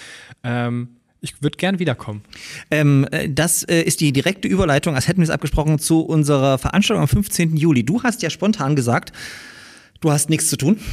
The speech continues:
Speaker 1: Ja, ich sitze zu Hause und denk mir so, „Oh Mensch, äh, ein weiteres Buch, ja, wäre ein bisschen kurzfristig.“ Ich hab Langeweile, ich sitze zu Hause.
Speaker 2: Ja, und,
Speaker 1: Langeweile.
Speaker 2: äh, deshalb, äh, sozusagen, ähm, haben wir vorhin besprochen, dass du dich am fünfzehnten Juli aufmachen wirst nach Leipzig.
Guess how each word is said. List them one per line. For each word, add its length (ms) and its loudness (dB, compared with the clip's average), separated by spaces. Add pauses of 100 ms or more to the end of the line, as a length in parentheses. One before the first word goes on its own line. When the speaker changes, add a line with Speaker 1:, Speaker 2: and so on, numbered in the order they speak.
(120)
Speaker 1:
Ja, 300 0
ich 100 -6
sitze 160 -6
zu 120 2
Hause 220 2
und 80 0
denk 140 0
mir 60 2
so, 140 0
„Oh 180 2
Mensch, 320 0
äh, 240 2
ein 240 0
weiteres 360 -2
Buch, 400 0
ja, 240 0
wäre 160 0
ein 60 -8
bisschen 160 -4
kurzfristig.“ 560 -4
Ich 80 -6
hab 160 -6 (100)
Langeweile, 460 -2
ich 100 -12
sitze 180 -12
zu 80 -4
Hause. 220 -4
Speaker 2:
Ja, 140 0
und, 200 0
Speaker 1:
Langeweile. 240 0
Speaker 2:
äh, 40 -10
deshalb, 420 0
äh, 100 -2
sozusagen, 460 0
ähm, 380 2 (300)
haben 160 2
wir 140 2
vorhin 160 0
besprochen, 340 0
dass 120 2
du 120 2
dich 140 2
am 100 4
fünfzehnten 360 2
Juli 220 2
aufmachen 340 -2
wirst 140 -6
nach 80 0
Leipzig. 400 -4